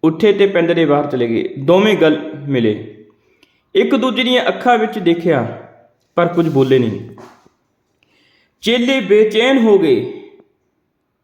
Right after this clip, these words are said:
ਆਸ਼ਰਮ ਵੀ ਆ ਗਏ। ਸੋਚਿਆ ਸੀ ਰਾਹ 'ਚ ਨਹੀਂ ਬੋਲਣਗੇ, ਆਸ਼ਰਮ ਬੋਲਣਗੇ। ਦੋ ਦਿਨ ਲੰਘ ਗਏ ਪਰ ਦੋਵੇਂ ਕੁਝ ਨਹੀਂ ਬੋਲੇ।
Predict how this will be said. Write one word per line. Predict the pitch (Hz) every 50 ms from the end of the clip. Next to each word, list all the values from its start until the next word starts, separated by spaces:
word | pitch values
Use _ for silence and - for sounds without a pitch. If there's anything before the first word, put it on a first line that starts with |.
| _ _ _ _ _ -
ਆਸ਼ਰਮ | 160 208 254 269 - 285 277 269 262 240
ਵੀ | 254 247
ਆ | 233 214 202 202
ਗਏ। | 202 208 202 180 156 139 135 - - - - -
ਸੋਚਿਆ | - - 180 185 185 185 233 226
ਸੀ | 220 - 220 208 190 - - - - - - - _ _ _ _ _ - 139
ਰਾਹ | 165 185 208 226
'ਚ | 220 226
ਨਹੀਂ | 202 214 233
ਬੋਲਣਗੇ, | 214 185 180 180 202 196 190 180 165 160 139 - - - - - - 131
ਆਸ਼ਰਮ | 139 147 147 - - 175 175 170 160 147
ਬੋਲਣਗੇ। | 139 131 131 139 135 135 131 131 123 - _ _ _ _ _ _ _ _ _ _ _ 139
ਦੋ | 139 180 220 254
ਦਿਨ | 262 220 254 247 240 202
ਲੰਘ | 196 214 233 220
ਗਏ | 190 175 156 139
ਪਰ | 135 - - - - - 156 156 147
ਦੋਵੇਂ | 139 147 147 151 165 160
ਕੁਝ | 151 143 131 131
ਨਹੀਂ | 127 123 120
ਬੋਲੇ। | 120 - - - - - - - -